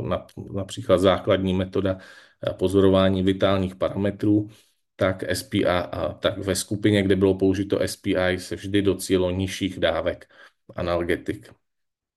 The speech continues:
A s tím, že pacienti, eh, neměli víc nežádoucích účin-, nežádoucích reakcí během anestezie. Z toho my bychom mohli ov-, eh, odvodit, eh, že využití S P I opravdu nám zkvalitňuje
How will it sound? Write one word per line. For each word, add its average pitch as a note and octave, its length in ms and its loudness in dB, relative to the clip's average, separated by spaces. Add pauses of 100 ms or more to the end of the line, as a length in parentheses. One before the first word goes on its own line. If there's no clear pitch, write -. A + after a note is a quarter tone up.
(380)
A E2+ 220 -6
s - 140 -12
tím, F#2+ 280 -2
že F#2 120 0
pacienti, F2+ 680 -4 (420)
eh, - 60 -4 (200)
neměli G2 420 2
víc F2+ 260 -6
nežádoucích F2+ 840 -2
účin-, G2+ 540 -10
nežádoucích F#2 680 -2
reakcí E2 420 -4
během F2+ 320 -4
anestezie. - 680 -8 (380)
Z - 100 -18
toho A#2+ 160 4
my G#2+ 120 6
bychom G#2+ 300 2
mohli G2 300 0
ov-, E2 180 -8
eh, F#2 520 -8
odvodit, G2+ 680 2
eh, F#2+ 300 -8
že G2 120 2
využití G2+ 560 0
S F#2 140 -8
P F#2+ 180 0
I F2+ 160 4
opravdu G2 480 0
nám F#2 380 -2
zkvalitňuje F#2 1000 -2